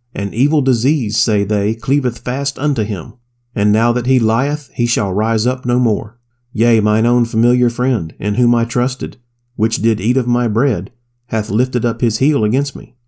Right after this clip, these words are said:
But thou, O Lord, be merciful unto me, and raise me up that I may requite them. By this I know that thou favorest me, because mine enemy doth not triumph over me.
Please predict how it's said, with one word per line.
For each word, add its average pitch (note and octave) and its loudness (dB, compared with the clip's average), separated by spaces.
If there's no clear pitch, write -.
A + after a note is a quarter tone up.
But - -4
thou, A2+ 2
O C3 2
Lord, D3 0
be A#2+ 2
merciful B2+ 0
unto B2 -2
me, F2+ -6
and F#2+ -6
raise B2 2
me C3 0
up B2+ -4
that G#2+ -2
I G#2+ -2
may A2 0
requite A2 -2
them. - -12
By G#2 0
this C3 2
I A2 -2
know B2+ 2
that A2 -2
thou G#2 -2
favorest A2+ -4
me, D2 -12
because G#2 0
mine G#2 0
enemy C3+ 2
doth A2+ -2
not A2 0
triumph G#2 0
over A2+ 2
me. F2+ -8